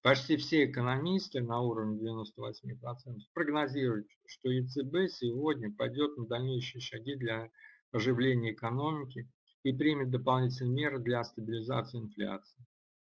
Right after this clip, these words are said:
Все из этих девяносто восьми процентов опрошенных ждут снижения ставки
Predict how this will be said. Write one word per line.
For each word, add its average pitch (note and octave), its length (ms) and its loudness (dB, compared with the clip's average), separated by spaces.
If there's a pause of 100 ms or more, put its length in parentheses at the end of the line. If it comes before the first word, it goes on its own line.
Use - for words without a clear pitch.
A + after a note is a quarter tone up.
(280)
Все F3 320 6
из B2+ 120 2
этих B2+ 200 2
девяносто A#2+ 480 -4
восьми A#2 320 -4
процентов G#2+ 560 -4
опрошенных A2+ 720 -2
ждут B2 360 4
снижения B2 520 -2
ставки A#2 420 -6